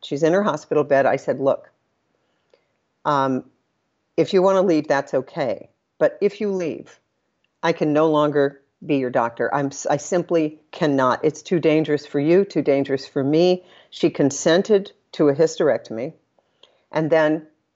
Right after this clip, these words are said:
she gets home. Oh, and I did it while she was awake so that she could talk to me, so I could take her through it. You know, infinite compassion, all of that. Three weeks later, she sends me a letter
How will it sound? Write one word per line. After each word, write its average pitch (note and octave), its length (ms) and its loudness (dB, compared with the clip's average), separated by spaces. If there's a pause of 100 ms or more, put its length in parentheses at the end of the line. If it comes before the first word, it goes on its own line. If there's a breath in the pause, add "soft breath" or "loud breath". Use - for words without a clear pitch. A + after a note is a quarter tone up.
(140)
she D#3 100 -6
gets G3 240 0
home. C#3+ 380 -2 (220)
Oh, F3 160 2
and F#3 100 0
I F3+ 80 2
did G#3 220 2
it B3+ 100 -4
while E3+ 140 -2
she F3+ 200 -12
was E3 220 -6
awake B2+ 560 -6 (360)
so D#3+ 280 0
that D3 200 0
she D#3 200 -4
could - 260 -12
talk C3 380 -2
to - 120 -10
me, G3 260 -6
so B2 220 -6
I A#2 120 -6
could G#2+ 200 -10
take A#2+ 220 -2
her A2 100 -4
through G3+ 420 4
it. G3 200 0 (140 loud breath)
You F#3+ 80 0
know, E3+ 120 0
infinite G#3+ 540 0
compassion, E3 840 -2
all E3+ 200 4
of D#3 100 2
that. C#3+ 280 0 (540)
Three A3 160 2
weeks A3+ 260 0
later, F3 440 2 (400)
she D#3 200 -4
sends F#3+ 440 -2
me F3+ 120 -2
a C#3 80 0
letter C3 500 -4